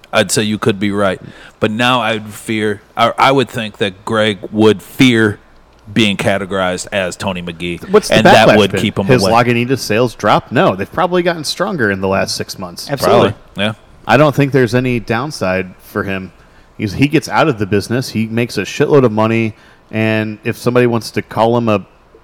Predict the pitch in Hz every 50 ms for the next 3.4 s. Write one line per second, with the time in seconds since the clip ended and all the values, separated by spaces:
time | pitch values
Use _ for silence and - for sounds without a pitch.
0 | _ _ _ - - 107 98 98 104 107 113 127 - - - - - - 107 104
1 | - _ _ - - - - 110 117 120 127 127 117 117 110 107 110 113 120 120
2 | 117 117 110 110 104 104 - - 107 107 117 123 110 - 101 98 - - 117 113
3 | 110 104 101 98 110 131 156